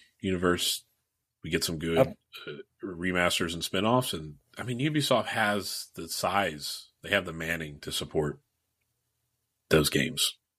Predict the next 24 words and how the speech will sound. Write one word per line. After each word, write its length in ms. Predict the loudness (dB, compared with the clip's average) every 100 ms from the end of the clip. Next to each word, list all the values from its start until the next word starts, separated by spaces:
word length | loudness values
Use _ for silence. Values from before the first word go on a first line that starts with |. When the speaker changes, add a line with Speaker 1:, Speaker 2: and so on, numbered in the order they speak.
| _ _ _ _ -6
Speaker 2:
Man, 400 | 0 2 2 0 0
let 280 | 6 6
me 100 | 6
tell 260 | 0 0 0
you, 180 | -2 -6 -14 _ _ _ _ -4
Ubisoft 540 | 0 2 4 4 4
got 180 | 2 -2
too 160 | 0 0
much 180 | 0
stuff 240 | 2 2 2
announced 400 | 0 0 0 -4
and 80 | -2
not 140 | 0
enough 220 | 0 -2
product. 360 | 0 0 -2 -2
So 140 | 0
it's 120 | 0 2
nice 180 | 2
for 80 | 2
them 160 | -2 -2
to 80 | 0
announce 300 | 0 0 -2
something 220 | -4 -4
that's 260 | -6 -6